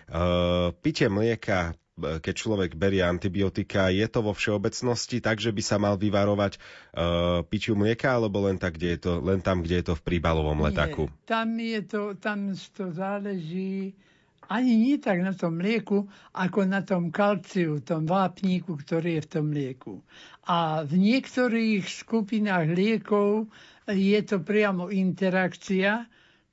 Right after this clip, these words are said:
Speaker 2: To znamená, že by sme ten liek oslabovali.
Speaker 1: Mhm.
Speaker 2: Pri najmenšom by jeho hodnota pôsobnosti bola o nejakých dvadsať tridsať percent znížená.
Speaker 1: Mhm.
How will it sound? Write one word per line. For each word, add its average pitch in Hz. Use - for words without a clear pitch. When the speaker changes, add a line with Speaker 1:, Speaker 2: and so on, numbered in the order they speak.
Speaker 2:
To 208
znamená, 240
že 214
by 233
sme 226
ten 202
liek 226
oslabovali. 143
Speaker 1:
Mhm. 87
Speaker 2:
Pri 208
najmenšom 220
by 214
jeho 175
hodnota 202
pôsobnosti 190
bola 180
o 175
nejakých 170
dvadsať 190
tridsať 190
percent 170
znížená. 131
Speaker 1:
Mhm. 85